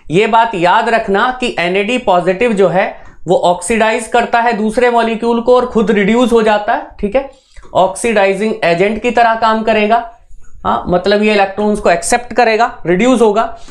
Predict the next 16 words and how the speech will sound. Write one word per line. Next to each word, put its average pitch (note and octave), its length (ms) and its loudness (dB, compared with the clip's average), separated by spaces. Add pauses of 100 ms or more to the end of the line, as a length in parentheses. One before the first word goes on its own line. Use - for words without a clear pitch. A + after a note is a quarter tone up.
(300)
अगर G#3+ 220 2
हम A3+ 140 0
बात G3+ 240 0
करें A3+ 280 0
एनएडीएच G#3+ 680 0
की, A3 100 -2
तो - 200 0
एनएडीएच A3+ 560 0
किसकी G#3+ 340 -4
तरह A3 220 2
काम G3 240 0
करेगा? G3 340 2
Reducing F#3 500 2
agent C#3+ 340 0
की A#2+ 100 -6
तरह। A2 320 -10